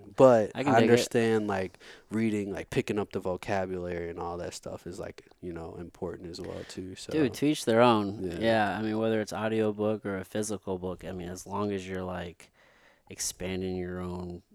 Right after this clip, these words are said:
Speaker 2: knowledge base,
Speaker 1: Mm-hmm.
Speaker 2: you know what I mean? Just constantly be learning.
Speaker 1: Yeah.
Speaker 2: Like, that's all that really matters for real. Are you, are you into podcasts and, and different things,
Speaker 1: So,
Speaker 2: or?
Speaker 1: yeah, I listen to, you know, Joe Rogan,
Speaker 2: Yeah.
Speaker 1: J R E, everybody listens to that. Um,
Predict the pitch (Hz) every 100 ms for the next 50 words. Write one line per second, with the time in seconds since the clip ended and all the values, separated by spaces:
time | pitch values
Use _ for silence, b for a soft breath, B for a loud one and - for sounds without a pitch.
0 | - - 170 101 87 92 - - - 110
1 | 104 92 101 - 196 98 98 95 - -
2 | - 147 - 98 80 95 95 95 90 92
3 | 87 69 67 - 87 78 98 - 110 -
4 | 98 87 95 90 190 202 101 185 - 98
5 | - 104 110 127 127 92 127 127 107 -
6 | 110 - 120 117 117 113 - 113 117 -
7 | 117 123 123 127 110 120 139 131 117 131
8 | 127 127 113 113 117 110 101 95 95 101
9 | 104 - - 87 98 98 95 101 104 101
10 | 113 107 110 110 107 107 107 107 104 104
11 | 101 113 107 - 107 98 95 98 92 185
12 | 185 180 87 170